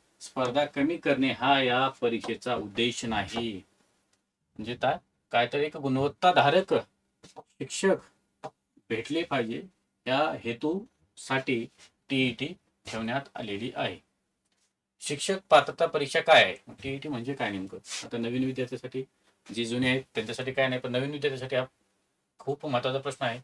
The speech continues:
की शिक्षक पात्रता परीक्षा म्हणजे काय नेमकं सर? तर जसे प्राध्यापक होण्यासाठी काय असते युजीसी मार्फत नेट परीक्षा घेतली जाते, तसेच मानव विकास मंत्रालयाने तेवीस ऑगस्ट दोन हजार दहा रोजी जाहीर केलेल्या निर्णयाप्रमाणे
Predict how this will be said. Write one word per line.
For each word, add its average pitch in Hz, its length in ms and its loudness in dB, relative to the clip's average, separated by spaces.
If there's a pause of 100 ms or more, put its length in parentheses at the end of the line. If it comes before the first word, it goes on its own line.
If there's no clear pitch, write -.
(140)
की - 400 -18
शिक्षक 143 280 -4
पात्रता 151 340 2
परीक्षा 151 340 -2
म्हणजे 151 280 -6
काय 143 160 2
नेमकं 107 240 -8
सर? 113 180 -12 (600)
तर 147 60 -2
जसे 139 300 0
प्राध्यापक 147 560 2
होण्यासाठी 151 440 0
काय 151 200 0
असते 147 240 -2
युजीसी 139 320 -2
मार्फत 143 400 -2 (440)
नेट 135 380 2 (180)
परीक्षा 123 360 -4
घेतली 107 260 -8
जाते, 135 380 -4 (360)
तसेच 160 260 -6
मानव 139 320 2
विकास 160 340 2
मंत्रालयाने 147 540 0
तेवीस 135 440 -8
ऑगस्ट 135 240 -2
दोन 131 160 -2
हजार 135 300 2
दहा 131 200 0 (880)
रोजी 131 240 0
जाहीर 127 240 6
केलेल्या 139 340 0
निर्णयाप्रमाणे 131 760 -2